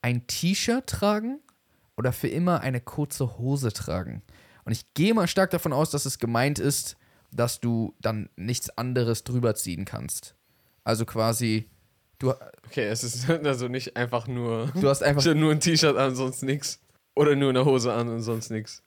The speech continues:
Speaker 1: Nee, so steht das nicht. Für immer T-Shirt oder für immer kurze Hose tragen.
Speaker 2: Okay.
Speaker 1: Also, das, das sagt ja nicht, dass du zusätzlich, dass du nichts anderes tragen darfst.
Speaker 2: Okay, okay, okay. Gotcha,
Speaker 1: Aber
Speaker 2: gotcha.
Speaker 1: es steht, also eigentlich könnte man dann so sagen, ja, okay, aber ich kann trotzdem Sachen drüber ziehen. Eigentlich. Aber ich gehe grad davon aus, dass das nicht so gemeint ist.
Speaker 2: Ja, ich verstehe.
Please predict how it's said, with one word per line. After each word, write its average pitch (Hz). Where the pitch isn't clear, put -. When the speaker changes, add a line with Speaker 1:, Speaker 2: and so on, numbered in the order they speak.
Speaker 1:
Nee, 214
so 202
steht 180
das 165
nicht. 160
Für 156
immer 180
T-Shirt 185
oder 143
für 123
immer 131
kurze 123
Hose 113
tragen. 71
Speaker 2:
Okay. 117
Speaker 1:
Also, 123
das, -
das 123
sagt 131
ja 120
nicht, 123
dass 120
du 113
zusätzlich, 127
dass -
du 131
nichts 127
anderes 131
tragen 95
darfst. 131
Speaker 2:
Okay, 104
okay, 107
okay. 107
Gotcha, 104
Speaker 1:
Aber 185
Speaker 2:
gotcha. -
Speaker 1:
es 139
steht, 180
also 151
eigentlich 233
könnte 175
man 160
dann 151
so 143
sagen, 143
ja, 131
okay, 139
aber 127
ich 123
kann 131
trotzdem 117
Sachen 117
drüber 113
ziehen. 80
Eigentlich. 113
Aber 120
ich -
gehe 147
grad 156
davon 135
aus, 135
dass 127
das 120
nicht 123
so 165
gemeint 156
ist. -
Speaker 2:
Ja, 110
ich 113
verstehe. 107